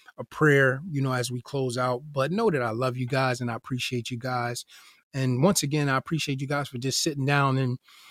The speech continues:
you know, just, just wrestling with this, you know, you know, wrestling through this with me because, um, I think it's very important. But Father, in the name of Jesus, we thank you for the opportunity today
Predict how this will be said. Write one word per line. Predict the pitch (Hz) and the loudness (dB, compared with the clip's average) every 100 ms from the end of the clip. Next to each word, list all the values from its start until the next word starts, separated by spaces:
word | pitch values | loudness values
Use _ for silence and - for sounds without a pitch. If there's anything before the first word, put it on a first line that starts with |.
| - _ | -20 _
you | 151 | 4
know, | 143 127 | 6 4
just, | 135 131 - | 2 -2 -2
just | 139 - | -4 0
wrestling | 151 156 170 160 156 147 | 2 2 2 4 4 2
with | 151 - | 0 2
this, | 160 - - - | 0 0 -4 0
you | 156 | 2
know, | 151 139 139 - _ _ _ _ _ | 4 4 2 -2 _ _ _ _ _
you | 143 | 2
know, | 156 135 | 4 6
wrestling | 160 185 185 165 | 6 6 6 2
through | - 170 | 2 2
this | 156 156 | 4 2
with | 156 185 | 4 2
me | 135 120 | 0 -6
because, | 123 - 135 123 139 | -6 -4 -2 -2 -2
um, | 139 127 120 143 - | -4 -2 -2 -6 -10
I | |
think | - 143 | -2 0
it's | 123 | 0
very | 113 127 | 2 2
important. | 117 110 143 127 | 2 0 0 2
But | 135 | 2
Father, | - 240 202 | 6 6 8
in | 170 | 6
the | 151 | 6
name | 147 131 | 4 2
of | |
Jesus, | 113 135 139 139 135 - - - - - | 0 0 0 -2 -4 -8 -16 -18 -12 0
we | 143 | 0
thank | - 165 151 170 | 4 4 4 4
you | 160 | 4
for | 151 160 143 143 139 139 | 4 4 6 8 6 6
the | 131 135 | 4 2
opportunity | 143 143 143 - 190 190 156 139 | 2 0 -2 0 2 4 2 0
today | - 127 135 131 131 | -2 0 2 2 0